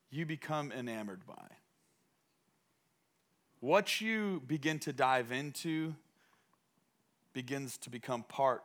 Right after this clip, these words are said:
of who you are, and you become more and more infatuated with it.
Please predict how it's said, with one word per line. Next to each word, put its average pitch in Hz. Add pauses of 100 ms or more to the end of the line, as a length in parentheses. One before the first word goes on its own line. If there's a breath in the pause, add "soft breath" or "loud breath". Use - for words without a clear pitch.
of 110
who 131
you 117
are, 123
and 120
you 123
become 123
more 127
and 120
more 120 (680 soft breath)
infatuated 113
with 127
it. 98